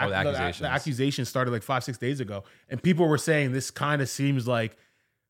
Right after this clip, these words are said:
Speaker 2: like, there's articles written, written about how, like, he went to, from leftist to a-, anti, uh, anti-establishment, and the reason why he went anti-establishment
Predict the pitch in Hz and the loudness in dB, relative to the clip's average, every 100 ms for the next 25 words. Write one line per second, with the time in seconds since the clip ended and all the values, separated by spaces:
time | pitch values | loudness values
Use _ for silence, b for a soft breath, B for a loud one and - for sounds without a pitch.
0 | _ _ _ _ _ 165 151 120 135 180 | _ _ _ _ _ 0 0 0 6 6
1 | 170 147 202 196 156 139 165 151 139 143 | 8 6 6 6 4 4 4 2 -2 0
2 | 170 165 151 143 151 143 123 b b - | 2 4 4 4 6 4 2 b b 0
3 | 170 135 156 147 - 160 123 156 135 123 | 2 6 4 2 0 0 4 4 4 4
4 | 143 - 156 - 143 - 123 - 147 147 | 2 2 -2 0 -2 2 2 2 0 -2
5 | - 143 131 135 127 110 - 131 139 131 | 0 0 0 2 2 2 -2 -2 -2 0
6 | 131 135 135 123 120 B B 131 139 131 | 2 2 0 -2 -4 B B 0 2 2
7 | 120 165 151 143 135 127 139 117 143 147 | 4 4 4 2 2 2 0 0 0 0
8 | 151 156 147 - 143 160 - 185 | -2 0 -2 0 0 0 0 -2